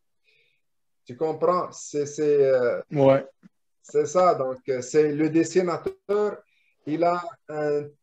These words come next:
Speaker 1: c'est, son rôle, c'est beaucoup important avant de fabriquer la pièce ou bien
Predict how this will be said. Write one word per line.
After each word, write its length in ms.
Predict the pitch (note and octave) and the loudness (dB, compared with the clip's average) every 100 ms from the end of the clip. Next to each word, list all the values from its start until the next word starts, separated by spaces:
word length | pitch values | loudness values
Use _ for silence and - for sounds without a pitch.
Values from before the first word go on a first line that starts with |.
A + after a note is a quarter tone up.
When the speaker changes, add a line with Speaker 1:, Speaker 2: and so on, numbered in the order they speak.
| _ _ _ | _ _ _
Speaker 1:
c'est, 380 | - - - C#3 | -20 -16 -10 -10
son 200 | - C3+ | -4 0
rôle, 280 | E3 F3+ F3+ | 4 4 4
c'est 340 | - E3 E3 | -2 -2 -2
beaucoup 760 | C#3+ C3 F3 E3+ G3+ G3+ F#3+ - | -4 0 0 0 -2 -2 -2 -6
important 760 | D#3 D#3+ - D#3 D3 F#3 F3+ - | -8 -8 2 2 2 -2 -4 -4
avant 460 | D3 C#3 E3+ E3+ E3 | -2 0 0 0 0
de 120 | C#3+ | -2
fabriquer 540 | - D#3+ D3+ D3+ - D#3 | 0 -2 -2 -6 -4 -2
la 120 | C#3+ | -2
pièce 520 | C#3 D#3 E3 D#3 D3+ | -2 -2 2 2 2
ou 100 | D3 | -6
bien 340 | C#3 C#3+ D3 | -6 -4 -4